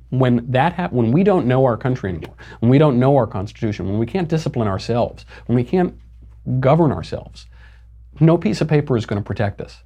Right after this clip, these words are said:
No piece of paper is gonna help. We can have as many Tea Party rallies as we want. We can go out there, we say, "This is a great document.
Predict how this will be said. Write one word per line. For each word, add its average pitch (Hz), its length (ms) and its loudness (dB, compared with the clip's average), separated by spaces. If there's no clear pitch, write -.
No 147 240 4
piece 151 240 -4
of 107 80 -6
paper 104 260 -4
is 95 120 -6
gonna 95 160 -8
help. - 200 -12
We 139 180 4
can 160 140 0
have 143 160 2
as 120 80 0
many 147 220 2
Tea 165 160 -4
Party 147 260 2
rallies 123 400 2
as 117 140 -4
we 117 80 2
want. 107 440 -4
We 135 120 2
can 127 160 -2
go 120 160 4
out 120 60 2
there, 127 100 0
we 131 60 -2
say, 147 120 -2
"This 190 180 0
is 190 100 2
a 185 60 4
great 175 220 4
document. 185 540 2